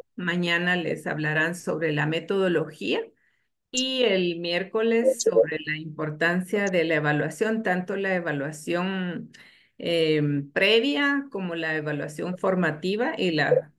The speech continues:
evaluación cuantitativa, porque lo ideal es que no solo evaluemos para poner una nota, sino que sea una evaluación eh, formativa.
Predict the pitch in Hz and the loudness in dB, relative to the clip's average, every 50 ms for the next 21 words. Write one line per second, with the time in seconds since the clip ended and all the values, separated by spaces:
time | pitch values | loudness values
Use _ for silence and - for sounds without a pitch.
0 | _ _ _ _ - 196 190 180 175 160 143 143 143 147 - 180 175 226 254 254 | _ _ _ _ -2 0 2 2 2 2 2 0 -2 -4 -4 -2 0 0 0 0
1 | 247 - 175 165 147 147 160 151 151 139 139 139 - 254 254 226 185 - - - | 0 -2 -2 -2 -2 -4 -6 -6 -4 -4 -6 -4 -2 0 2 2 2 0 -2 -8
2 | - 185 170 165 165 156 170 170 180 196 208 220 - - 214 208 208 208 214 - | -4 -4 -2 -2 -2 0 0 0 0 0 -2 -4 -4 -4 -2 -2 -2 -6 -4 -4
3 | 190 190 185 170 165 160 151 151 151 151 165 175 180 196 220 226 226 - 208 185 | -2 0 0 0 0 0 0 0 0 2 2 0 0 -2 -6 -6 -4 -4 -4 -4
4 | 170 - 151 156 160 160 160 165 175 185 185 196 208 220 233 233 311 359 370 - | -4 -4 -6 -4 -4 -4 -4 -2 -2 -2 -2 -2 -2 -2 -4 -2 -2 -4 -4 -2
5 | 233 170 143 - - - - - - 156 165 180 185 185 185 175 147 151 127 - | -4 -4 -4 -4 -8 -12 -12 -6 -4 -2 -2 0 0 0 0 -2 -2 -2 -4 -6
6 | - - 147 - - 165 175 220 302 - - _ _ - - - - - _ _ | -6 -10 -10 -8 -4 -2 0 0 0 -2 -6 _ _ -20 -20 -20 -20 -20 _ _
7 | _ _ - 180 180 175 170 165 160 160 156 147 156 160 - - - - 160 156 | _ _ 0 2 2 4 6 6 6 6 4 4 2 -2 -4 -6 -6 -4 -2 0
8 | 147 147 135 135 - - 190 175 147 147 - - _ | 2 0 0 0 -2 -6 -4 -4 -4 -6 -8 -18 _